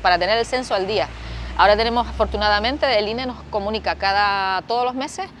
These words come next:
sobre todo porque, ¿qué pasa? Que nosotros tenemos una población muy flotante, es decir, tenemos tantos habitantes de derecho y tantos de hecho, ¿no? Que sabes que vivimos una,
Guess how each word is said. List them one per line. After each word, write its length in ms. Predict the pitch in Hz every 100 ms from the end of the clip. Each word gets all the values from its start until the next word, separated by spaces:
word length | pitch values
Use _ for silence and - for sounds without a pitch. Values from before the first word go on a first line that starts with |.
| -
sobre 220 | 202 196
todo 160 | 220 208
porque, 220 | 180 185
¿qué 100 | 202
pasa? 260 | 220 214
Que 80 | 165
nosotros 200 | 165 208
tenemos 240 | 208 240 254
una 140 | 247
población 380 | 220 196 185 214
muy 80 | 214
flotante, 380 | - - 156
es 60 | 180
decir, 240 | 165 180 139 - -
tenemos 240 | 156 170
tantos 340 | 190 180 180 175 -
habitantes 400 | 160 175 - 208
de 80 | 196
derecho 340 | 190 220 262
y 60 | 214
tantos 260 | 185 180
de 160 | 175 170
hecho, 200 | - 165
¿no? 120 | 214
Que 120 | 208
sabes 180 | - 170
que 80 | 175
vivimos 180 | 175 185
una, 160 | 180